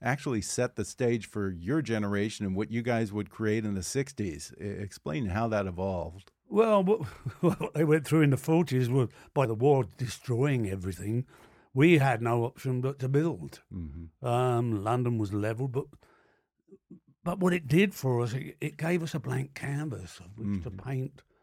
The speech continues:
Speaker 2: who we were, our generation coming up, which became the first adolescent,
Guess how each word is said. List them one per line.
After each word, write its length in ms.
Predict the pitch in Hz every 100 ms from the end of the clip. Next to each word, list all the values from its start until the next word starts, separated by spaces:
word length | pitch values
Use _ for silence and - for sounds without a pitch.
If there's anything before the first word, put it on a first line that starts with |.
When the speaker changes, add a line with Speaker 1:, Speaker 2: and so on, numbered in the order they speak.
| _ _ -
Speaker 2:
who 160 | 131 151
we 220 | 156 165
were, 340 | 110 104 123 151 -
our 180 | 113 120
generation 680 | 117 123 123 117 113 - 113
coming 340 | 107 107 107
up, 160 | 104 - _ _ _ _
which 240 | 135 151 -
became 480 | 175 - 151 147
the 60 | 139
first 400 | 135 143 135 131
adolescent, 640 | 123 127 127 117 - 123